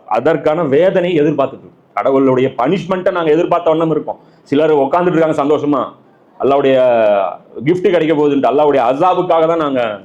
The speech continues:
வெயிட் பண்ணிட்டு இருக்கோம், வேற எதுவும் இல்ல. அது உண்மை உணர்ந்தவர்களுக்கு தெரியும். அப்போ இந்த இடத்துல நாங்க கிளியர் பண்ணிக்கிறேன். இந்த இடத்துல உங்களுக்கு கோரிக்கை வைக்கிறோம், தயவு செஞ்சு எப்படி இந்த ரிசர்ச் நீங்க பண்ணீங்களோ, அதே ரிசர்ச் இங்க எங்க குர்ஆன்லயும் நபி ஸல்லல்லாஹு அலைஹி வஸல்லமுடைய அந்த வாழ்க்கை வரலாறுகள், புத்தகங்கள், அதை நீங்க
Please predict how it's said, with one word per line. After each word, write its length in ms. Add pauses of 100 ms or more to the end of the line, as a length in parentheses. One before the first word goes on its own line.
(180)
வெயிட் 160
பண்ணிட்டு 260
இருக்கோம், 200
வேற 80
எதுவும் 200
இல்ல. 120
அது 100
உண்மை 240
உணர்ந்தவர்களுக்கு 640
தெரியும். 300 (560)
அப்போ 240
இந்த 180
இடத்துல 380
நாங்க 240
கிளியர் 240
பண்ணிக்கிறேன். 340
இந்த 160
இடத்துல 160
உங்களுக்கு 340
கோரிக்கை 280
வைக்கிறோம், 340 (100)
தயவு 280
செஞ்சு 400 (180)
எப்படி 300
இந்த 320
ரிசர்ச் 360
நீங்க 160
பண்ணீங்களோ, 460
அதே 180
ரிசர்ச் 320
இங்க 160
எங்க 220
குர்ஆன்லயும் 500 (320)
நபி 200
ஸல்லல்லாஹு 120
அலைஹி 200
வஸல்லமுடைய 300
அந்த 400
வாழ்க்கை 520
வரலாறுகள், 520
புத்தகங்கள், 480 (260)
அதை 200
நீங்க 160